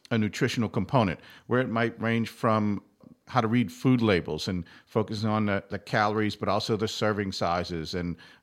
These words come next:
how many fruits and vegetables do I need to eat a day? And then we have the nutritional component where we introduce them to healthy food options and alternatives. And, and one example, we, we actually made some guacamole, fresh guacamole,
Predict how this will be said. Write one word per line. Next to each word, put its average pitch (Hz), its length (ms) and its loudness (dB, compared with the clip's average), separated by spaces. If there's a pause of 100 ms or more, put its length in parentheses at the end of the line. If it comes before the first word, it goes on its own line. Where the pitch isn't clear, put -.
(520)
how 107 100 -8
many 117 220 -2
fruits 113 300 -6
and 110 100 -6
vegetables 113 360 -2
do 120 160 0
I 127 60 4
need 107 160 0
to 90 80 -6
eat 90 160 -6
a 85 60 -2
day? 82 320 0
And 76 180 -6
then 139 220 2 (280)
we 110 140 0
have 107 200 0
the 104 80 0
nutritional 98 540 -2
component 98 460 -4
where 101 120 0
we 104 160 -2
introduce 101 460 -6
them 92 240 -2
to 90 320 -4 (260)
healthy 104 280 -2
food 107 300 -2
options 87 580 -2
and 87 260 -6 (300)
alternatives. 95 800 -2
And, 82 380 -6
and 80 300 -8
one 104 240 -2
example, 98 640 -2 (440)
we, 98 300 -6
we 101 100 -2
actually 92 280 -2
made 95 380 -2
some 87 440 -4 (120)
guacamole, 101 600 0 (160)
fresh - 320 0
guacamole, 113 680 2